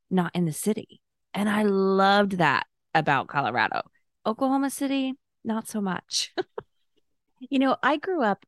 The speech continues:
Speaker 2: mostly in the plains of Colorado, like, where you could see for miles and miles and miles. It's only from college and on that I lived in the Denver and Fort Collins area.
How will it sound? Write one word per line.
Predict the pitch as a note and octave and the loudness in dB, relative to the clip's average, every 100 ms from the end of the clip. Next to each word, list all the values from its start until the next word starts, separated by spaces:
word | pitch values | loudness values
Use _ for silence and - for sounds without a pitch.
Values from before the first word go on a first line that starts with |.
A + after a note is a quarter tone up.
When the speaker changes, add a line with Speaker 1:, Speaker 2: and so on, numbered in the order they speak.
| - | -6
Speaker 2:
mostly | A3+ G#3+ A3 A#3+ - A#3+ | 0 2 2 0 -4 -4
in | - F#3+ | -2 -2
the | F3 | -2
plains | - E3 D#3+ | 0 0 -2
of | G3+ | -6
Colorado, | - G#3+ G#3 G#3+ G#3+ A3 A3+ | -6 -2 0 0 0 0 -2
like, | F#3 E3 | -4 -6
where | - F#3 F3+ | -4 0 0
you | F3 F#3 G#3 | 0 -2 -4
could | - F3+ | -6 -10
see | - F3+ | -8 -8
for | - E3 | -6 -4
miles | D#3+ D3+ D3+ D#3+ | -2 0 0 -2
and | D#3+ | -2
miles | D3+ C#3+ D3+ D#3+ | -2 -2 -2 -4
and | D3 | -4
miles. | D3 D#3 F3 F#3 | -4 -2 -2 -4
It's | F#3 | -6
only | G3 G3 F#3+ F3 | -4 -2 -2 -2
from | F3+ E3+ | -4 -6
college | - F3 E3 F#3 F3+ | -4 0 2 2 0
and | E3+ D#3+ | -4 -4
on | D#3 D3+ F3+ | -2 -2 -2
that | G3 | -2
I | E3 | -2
lived | D3+ D#3+ D#3+ | -2 -4 -2
in | E3 D#3 | -4 -2
the | D3 | -2
Denver | D3 D3 D3+ F3 | -2 -4 -2 -2
and | E3 D#3+ | -2 -4
Fort | F3+ - | -8 -6
Collins | D#3 D3+ E3+ E3+ | -6 -2 -2 -4
area. | F#3 G3 G#3 | -4 -2 -2